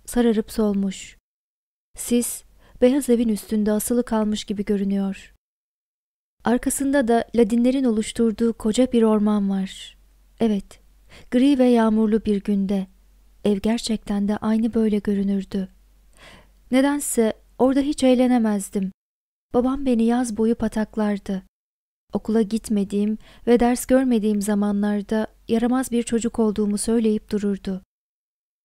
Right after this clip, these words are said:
Bir keresinde beni haksız yere dövdü. O gün çocukluğumun neredeyse en mutlu günü olarak tarihe geçti. Vücudum doğal olarak acımış, zarar görmüştü.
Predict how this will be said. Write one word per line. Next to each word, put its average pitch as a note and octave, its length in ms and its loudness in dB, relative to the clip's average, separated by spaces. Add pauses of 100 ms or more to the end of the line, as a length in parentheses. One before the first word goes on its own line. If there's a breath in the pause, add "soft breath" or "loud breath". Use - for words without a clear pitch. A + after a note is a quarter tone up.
(100)
Bir D4 120 2
keresinde A3+ 540 0
beni A#3+ 160 2
haksız B3 400 -2
yere A3+ 260 2
dövdü. G#3 440 -2 (640)
O C4 140 4
gün A3 260 0 (380 soft breath)
çocukluğumun B3+ 720 2
neredeyse A3+ 800 0 (300)
en C4+ 140 2
mutlu A#3+ 340 -2
günü A3+ 160 2
olarak G#3+ 420 0
tarihe G3+ 380 -2
geçti. G3 540 -6 (880)
Vücudum C#4 460 0
doğal B3+ 200 6
olarak G#3 400 0
acımış, G#3 500 -2
zarar B3 320 0
görmüştü. G3+ 720 -4